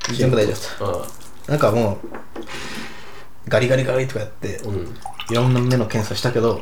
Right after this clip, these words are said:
Speaker 1: 結局、「目薬で治る」って言われる。
Speaker 2: え？目薬ってそんな効果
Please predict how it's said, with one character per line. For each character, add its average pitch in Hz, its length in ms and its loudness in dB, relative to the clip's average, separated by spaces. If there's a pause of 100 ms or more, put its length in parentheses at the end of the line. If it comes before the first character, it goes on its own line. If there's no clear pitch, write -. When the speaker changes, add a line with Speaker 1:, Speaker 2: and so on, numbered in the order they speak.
Speaker 1:
結 135 140 0
局、 151 380 4 (920)
「目 123 160 6
薬 139 320 4
で 101 60 -2
治 95 80 -4
る」 - 80 -6
っ - 0 - (760)
て - 80 -6
言 - 40 -8
わ - 100 -8 (1800)
れ 123 60 -8
る。 185 60 -8 (240)
Speaker 2:
え？ 117 40 -4
目 110 60 -2
薬 117 360 -4
っ - 20 -4
て - 60 -10
そ - 180 -2
ん 151 80 0
な 160 80 -2
効 147 200 -2
果 - 160 -4